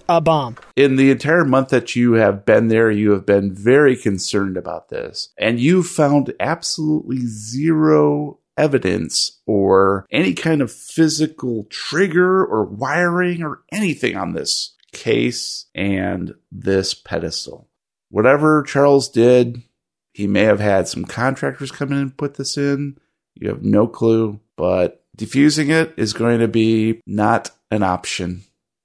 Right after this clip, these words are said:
Speaker 2: So we'll cut forward to the next morning,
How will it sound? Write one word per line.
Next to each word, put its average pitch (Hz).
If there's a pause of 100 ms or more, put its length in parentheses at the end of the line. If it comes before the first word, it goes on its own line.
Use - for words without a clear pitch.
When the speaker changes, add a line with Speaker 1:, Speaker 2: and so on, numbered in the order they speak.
(1000)
Speaker 2:
So 196
we'll 185
cut -
forward 160
to 156
the 135
next 143
morning, 147